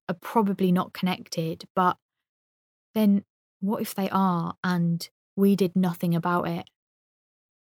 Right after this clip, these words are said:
So that's why we're gonna go to the police tomorrow.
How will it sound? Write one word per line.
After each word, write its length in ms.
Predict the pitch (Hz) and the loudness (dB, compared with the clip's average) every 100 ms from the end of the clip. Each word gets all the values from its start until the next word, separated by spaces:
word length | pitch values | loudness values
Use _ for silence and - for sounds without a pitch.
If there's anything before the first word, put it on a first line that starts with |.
| _ _ _ _ | _ _ _ _
So 680 | - 190 190 185 185 180 170 - _ _ _ _ | 0 2 4 4 2 0 -4 -12 _ _ _ _
that's 240 | - 214 - | 0 0 0
why 100 | 190 | 0
we're 100 | 185 | 0
gonna 160 | 185 | -2
go 120 | 175 175 | 0 -2
to 160 | - | -2
the 60 | 170 | -10
police 580 | - 175 170 160 - - _ _ | -4 0 0 -2 -8 -12 _ _
tomorrow. 480 | - 170 160 165 | -4 -2 -2 -6